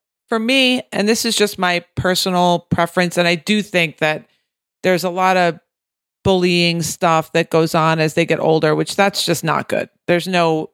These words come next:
way around that. But as a parent, if you do decide to lean into social media, you have to really be ready to have those conversations and teach them how to deal with it. But for me as a parent,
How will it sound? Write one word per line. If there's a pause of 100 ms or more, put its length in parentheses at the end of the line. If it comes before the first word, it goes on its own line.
(120)
way
around
that. (200)
But
as
a
parent,
if
you
do
decide
to (160)
lean
into
social
media, (160)
you
have
to
really
be
ready
to
have
those
conversations
and
teach
them
how
to
deal
with
it.
But
for
me
as
a
parent,